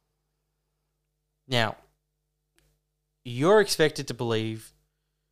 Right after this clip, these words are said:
you're expected to believe this, even though Lewis swears in the life of his, life of his son's life that he somehow made a perfect hook shot out of a moving car.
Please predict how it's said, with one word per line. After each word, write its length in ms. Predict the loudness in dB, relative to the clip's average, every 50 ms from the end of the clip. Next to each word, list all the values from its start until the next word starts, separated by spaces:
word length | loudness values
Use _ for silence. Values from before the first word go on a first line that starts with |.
| _ _ _ _ _ _ _ _
you're 200 | -8 -2 -2 -2
expected 400 | 0 0 0 -2 -2 -2 -6 -8
to 60 | -8
believe 320 | -6 -6 -6 -6 -6 -6 -6
this, 220 | -6 -6 -6 -6
even 180 | -8 -8 -6 -4
though 160 | -2 -2 -2
Lewis 320 | 0 -2 -2 -2 -2 -2
swears 360 | -4 -2 -2 0 0 0 -2 -4
in 60 | -6
the 60 | -4
life 280 | -2 -2 -2 -2 -2 -4
of 120 | -6 -6
his, 220 | -6 -6 -8 -12 -14
life 340 | -12 -6 -4 -4 -4 -4 -6
of 100 | -8 -8
his 140 | -6 -4
son's 320 | -4 -2 -2 -2 -4 -4 -2
life 400 | -2 0 0 -2 -4 -8 -16 -20 _ _ _ _ _ _ _ _ -12
that 120 | -12 -10
he 140 | -10 -10 -8
somehow 460 | -6 -4 -2 -2 -2 -2 -2 -4 -4
made 260 | -2 -2 -4 -4 -4
a 100 | -6 -8
perfect 400 | -10 -6 -6 -4 -2 -2 -4 -4
hook 160 | -4 -6 -8
shot 440 | -8 -6 -6 -4 -4 -6 -6 -10 _ _ _ _ _ _ _ _ _ _ _ -6
out 140 | -4 -4 -4
of 100 | -4 -4
a 120 | -6 -6
moving 320 | -4 -4 -4 -4 -6 -8 -10
car. 200 | -8 -10 -10